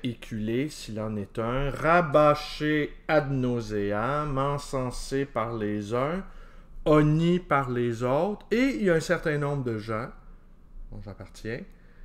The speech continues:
dont le personnage laisse absolument indifférent. Dans mon univers à moi de poésie, de littérature, de philosophie, c'est simple, Donald Trump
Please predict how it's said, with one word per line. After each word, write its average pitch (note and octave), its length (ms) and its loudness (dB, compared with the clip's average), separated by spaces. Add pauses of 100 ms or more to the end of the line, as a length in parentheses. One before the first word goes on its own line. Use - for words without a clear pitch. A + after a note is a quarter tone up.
(1300)
dont C#3 160 2
le D3+ 100 4
personnage G3 760 2 (600)
laisse E3 420 -2
absolument D#3 960 -6 (440)
indifférent. B2+ 680 -6 (500)
Dans C3+ 180 6
mon G3+ 240 8
univers A3 520 4
à C#3+ 80 0
moi C3 320 0
de B2+ 100 -2
poésie, A2+ 680 -4
de A2 100 -10
littérature, G#2+ 880 -4
de G#2+ 100 -8
philosophie, A2 760 -8
c'est C#3 200 -6
simple, G3 380 -4 (640)
Donald D#3+ 420 -4
Trump F3 360 -4